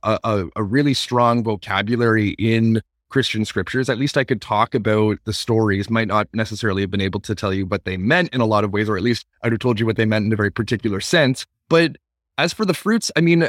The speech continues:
it gave me, again, this literacy, it gave me this community, which at the time was phenomenal. Granted, it was a, it was a conditional community. Had I identified as queer or had I, you know, lived into that, I would have not been a part of this community.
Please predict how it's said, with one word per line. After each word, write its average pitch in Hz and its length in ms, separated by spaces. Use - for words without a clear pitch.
it 165 100
gave 160 200
me, 175 380
again, 156 220
this 131 140
literacy, 156 340
it 107 40
gave 143 140
me 160 80
this 160 140
community, 127 640
which 104 180
at 139 100
the 147 60
time 151 560
was 131 260
phenomenal. 139 500
Granted, 165 280
it 143 80
was 135 120
a, 135 180
it - 20
was 131 120
a 131 60
conditional 139 540
community. 101 400
Had 127 200
I 131 180
identified 113 540
as 98 120
queer 127 300
or 95 60
had 107 180
I, 107 80
you 101 220
know, 104 80
lived 101 280
into 123 280
that, 90 260
I 107 60
would 101 180
have 104 160
not 95 260
been 101 120
a 87 40
part 101 280
of 131 40
this 113 140
community. 80 480